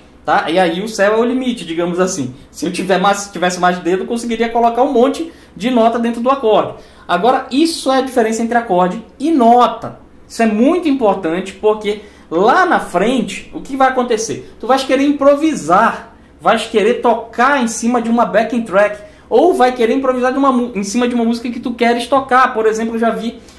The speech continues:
alguns vídeos de alguns guitarristas famosos aí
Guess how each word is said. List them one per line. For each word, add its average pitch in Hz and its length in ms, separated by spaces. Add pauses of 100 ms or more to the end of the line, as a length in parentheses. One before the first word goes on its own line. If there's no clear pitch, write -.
alguns 185 300
vídeos 214 300
de 214 60
alguns 196 260
guitarristas 208 800 (340)
famosos 190 680
aí 190 300